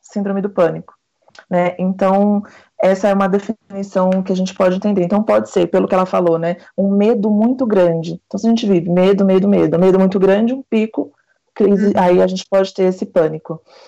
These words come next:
Speaker 1: Aí a, a Gabi até falou, e tem muito disso, a questão do pânico agora, né? Porque as pessoas tão vendo pessoas próximas morrer.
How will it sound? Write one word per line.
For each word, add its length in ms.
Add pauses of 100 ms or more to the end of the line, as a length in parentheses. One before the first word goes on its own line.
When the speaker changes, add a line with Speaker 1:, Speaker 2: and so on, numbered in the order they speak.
(140)
Speaker 1:
Aí 580
a, 300
a 20
Gabi 320
até 160
falou, 380
e 200
tem 180
muito 280
disso, 260
a 60
questão 260
do 120
pânico 520
agora, 380
né? 160
Porque 160
as 80
pessoas 320
tão 160
vendo 240
pessoas 380
próximas 420
morrer. 420